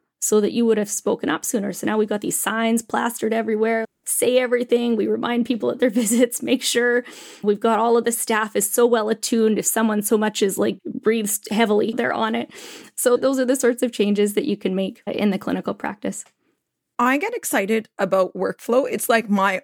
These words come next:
Speaker 2: own personal jam. I'm all about practice efficiency in my time in clinic.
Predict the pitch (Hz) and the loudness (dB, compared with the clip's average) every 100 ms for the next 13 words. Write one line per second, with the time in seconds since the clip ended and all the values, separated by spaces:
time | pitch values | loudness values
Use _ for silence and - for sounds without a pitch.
0 | - 185 202 226 - 185 208 - 220 220 | -2 -2 2 0 0 -4 -2 0 2 0
1 | 175 - 196 156 208 262 208 220 - 202 | -2 -2 -2 0 -2 0 0 0 0 0
2 | 226 240 240 - - 190 - 220 190 - | 2 0 -2 -2 -4 -4 -2 -4 -2 -6
3 | 175 170 262 262 277 269 277 262 269 - | -10 -2 -2 2 2 2 -2 -8 -10 -2
4 | 220 240 240 240 247 226 226 220 - 233 | 2 2 2 -2 -2 0 0 0 -2 -2
5 | 262 | -2